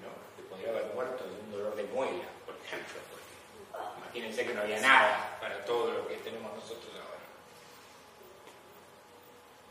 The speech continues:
"Hey, ¿qué, qué le pasa?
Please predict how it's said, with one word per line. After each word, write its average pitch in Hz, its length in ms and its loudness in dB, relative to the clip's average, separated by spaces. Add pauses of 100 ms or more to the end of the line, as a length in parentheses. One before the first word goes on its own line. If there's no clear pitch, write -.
(220)
"Hey, 175 420 4 (2250)
¿qué, 175 80 -10 (180)
qué 185 80 -4
le 190 140 -4
pasa? - 440 -2